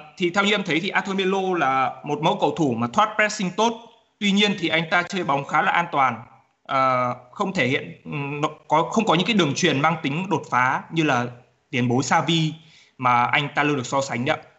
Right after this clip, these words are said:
Thì là vấn đề thể lực và kỷ luật của Arthur Melo cũng là một dấu hỏi lớn. Vì vậy mà em nghĩ rằng là lần này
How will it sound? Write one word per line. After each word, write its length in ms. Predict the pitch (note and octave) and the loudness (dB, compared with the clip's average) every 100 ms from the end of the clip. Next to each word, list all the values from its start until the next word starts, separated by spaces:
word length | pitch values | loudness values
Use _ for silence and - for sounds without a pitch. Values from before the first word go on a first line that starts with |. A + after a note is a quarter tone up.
| _ _ _ - | _ _ _ -2
Thì 280 | C3+ C3 C3 _ - | 0 2 -2 _ -2
là 160 | C#3 | 0
vấn 240 | B2+ C#3 D#3+ | 2 0 2
đề 260 | F3+ C#3+ - | 2 0 -2
thể 140 | B2+ | 0
lực 220 | C#3 D3+ D3+ - - _ - | 2 0 -4 -16 -20 _ -6
và 200 | B2+ B2+ | -2 -2
kỷ 220 | - B2 | -2 -4
luật 200 | A#2+ C3 - | -2 -2 -4
của 120 | - A#2+ | -6 -2
Arthur 300 | D3+ D#3 C#3+ | -2 -2 -2
Melo 360 | C#3+ D3+ D3 D3 | 0 2 2 0
cũng 200 | E3 E3+ | -6 -2
là 180 | D3 A#2+ | 0 0
một 160 | A#2+ A#2+ | 0 -4
dấu 160 | A#2+ B2+ | -2 0
hỏi 140 | A#2+ | 0
lớn. 320 | A2+ A#2+ C#3+ G3+ - - _ _ _ C#3+ | 0 0 0 -4 -10 -20 _ _ _ -2
Vì 160 | C#3 | 2
vậy 220 | D3 D3+ | 2 2
mà 600 | C3+ C3 B2 B2 B2+ B2 A2+ A#2 - _ _ _ _ _ - | 0 2 2 2 2 2 0 -6 -18 _ _ _ _ _ -6
em 140 | D#3+ | -2
nghĩ 100 | F#3+ | 0
rằng 280 | F3+ D3+ C3 | 2 2 4
là 260 | C3 A#2 - - - _ _ | 2 0 -4 -14 -20 _ _
lần 200 | - D3 | -4 -2
này 280 | C#3+ C3+ B2 | 2 0 -2